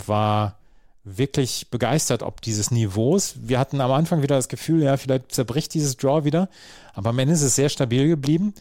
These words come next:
und, ähm, ich empfand das als, als sehr, sehr unterhaltsam dieses Jahr, die, die Frauenkonkurrenz.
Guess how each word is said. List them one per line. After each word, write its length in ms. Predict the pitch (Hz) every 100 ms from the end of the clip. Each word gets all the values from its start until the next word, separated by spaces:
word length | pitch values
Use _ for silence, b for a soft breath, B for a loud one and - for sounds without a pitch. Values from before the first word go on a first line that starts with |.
| b b b -
und, 500 | 127 131 131 120 -
ähm, 260 | 131 117 117
ich 180 | 135 185
empfand 380 | 147 - 143
das 260 | 135 127 -
als, 480 | - 123 113 - -
als 240 | 117 -
sehr, 180 | 160 156
sehr 120 | 127
unterhaltsam 480 | 117 110 107 107 98
dieses 240 | 92 90
Jahr, 100 | 101
die, 220 | 90 95 95
die 220 | 98 95
Frauenkonkurrenz. 720 | - 95 95 101 92 92 -